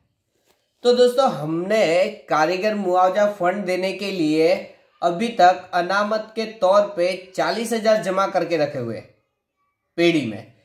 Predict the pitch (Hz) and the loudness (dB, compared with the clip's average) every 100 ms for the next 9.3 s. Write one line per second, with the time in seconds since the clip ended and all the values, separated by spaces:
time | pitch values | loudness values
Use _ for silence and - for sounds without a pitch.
0 | _ _ _ 147 190 233 254 269 254 - | _ _ _ -2 0 0 -2 -6 -8 -16
1 | _ _ _ _ _ _ _ _ _ _ | _ _ _ _ _ _ _ _ _ _
2 | _ - 175 202 240 220 240 233 208 208 | _ -2 2 4 2 2 0 0 -2 2
3 | 226 226 180 185 208 147 127 135 - - | 2 2 0 2 0 -6 -8 -8 -10 -16
4 | _ _ _ _ - 170 202 180 185 196 | _ _ _ _ -10 -4 -2 2 4 4
5 | 165 139 170 - - _ _ _ - 170 | 4 2 0 -6 -20 _ _ _ 0 0
6 | 190 214 240 226 185 175 190 190 190 214 | 2 0 0 0 -4 0 2 2 2 2
7 | 220 - - _ _ _ _ - 202 180 | 0 -2 -14 _ _ _ _ -8 -6 -4
8 | 147 143 135 - _ _ _ _ 160 208 | -4 -6 -8 -12 _ _ _ _ -8 -6
9 | 208 185 185 | -2 4 4